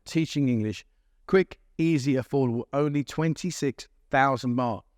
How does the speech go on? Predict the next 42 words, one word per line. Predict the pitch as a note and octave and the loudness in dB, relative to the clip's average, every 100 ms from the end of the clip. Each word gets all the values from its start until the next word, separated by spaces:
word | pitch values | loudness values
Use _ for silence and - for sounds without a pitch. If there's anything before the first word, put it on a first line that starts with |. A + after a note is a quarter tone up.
| _ _ _ _ | _ _ _ _
I | C3 | -4
wonder | F#3 A#3 | 0 2
what | A3 F3+ | 2 0
the | |
exchange | E3+ - - E3 D#3+ | -2 -4 0 2 2
rate | B2 A2 | 2 0
was | G#2+ G#2 | 0 0
back | - A#2 - | 0 0 0
in | A2+ | 0
those, | A2 G#2+ | 2 0
in | G#2 B2 | 0 -2
two | - B2 | 0 0
thousand | B2 A#2 G2+ A2 G#2+ G#2 | 2 2 2 -2 -2 -2
and | A2 G#2 F#2 | 0 0 -2
six. | - F#2+ - - _ | -4 -4 -8 -18 _
I | C#3 | -6
wonder | F3 G#3 | -2 0
what | F3 | 2
the | D3 | 0
exchange | A2 C3+ B2 G2+ | -4 -6 -4 -6
rate | G2+ - | -10 -14
was | F#2 | -10
in. | F#2+ - _ _ _ _ - | -8 -10 _ _ _ _ -6
Twenty-six | - F3+ E3 - - | 0 2 2 -2 -6
thousand | - D3 C3+ A#2+ | -2 0 0 0
baht. | B2+ A2 F2 _ _ _ _ | -2 -2 -6 _ _ _ _
"All | D3 F#3+ | -2 0
students | G3 F#3+ F#3 D3 | 0 2 2 2
will | D#3 | -2
receive | C3 D3+ C#3 | 0 0 0
a | C3 | 2
minimum | C#3+ F3+ F#3 F3 | 2 2 0 -2
subsidy | - F3 D#3+ - A2+ F#2+ E2+ | -2 -2 -2 -8 -6 -4 -4
of | |
fifteen | - F#3 F3+ - C3 A2 | 0 0 2 0 0 0
thousand | B2 A2+ G2 | 0 -2 -2
baht | A#2 A#2 | -2 -2
per | - | -2
month | A#2+ B2 G#2+ | -2 -2 -2
during | B2+ A#2+ | -2 -2
teaching | A2+ - D#3+ - C#3 | -4 -4 -2 -2 -2
practice." | - C#3 - A2 E2+ - | -2 -4 -4 -10 -12 -14